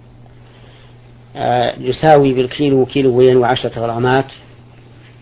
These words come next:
من البر الجيد الدجن، أو ما يماثله في الوزن.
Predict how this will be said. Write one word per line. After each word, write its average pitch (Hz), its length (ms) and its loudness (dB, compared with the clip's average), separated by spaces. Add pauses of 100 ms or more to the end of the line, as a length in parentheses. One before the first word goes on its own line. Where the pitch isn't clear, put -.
(280)
من 127 120 0
البر 123 420 0 (800)
الجيد 120 520 -2 (180)
الدجن، 117 540 -4 (1200)
أو 151 120 4
ما 139 100 4
يماثله 127 520 2
في 120 80 -6
الوزن. 117 300 -4